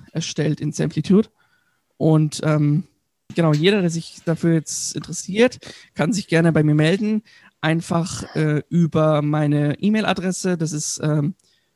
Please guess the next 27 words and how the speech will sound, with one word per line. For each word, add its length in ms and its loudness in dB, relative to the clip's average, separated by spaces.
kontakt 880 -2
at 460 -6
D 340 -2
J 280 2
Artin 540 2
punkt 420 0
D 60 0
E 280 0
und, 320 -4
äh, 180 0
D 160 -2
J 220 0
Artin 540 0
schreibt 280 -4
man, 320 0
äh, 340 0
also 280 -4
wie 140 -4
D 200 -4
J 200 4
und 100 4
dann 160 4
A 260 2
R 320 0
T 180 0
I 220 -4
N 320 2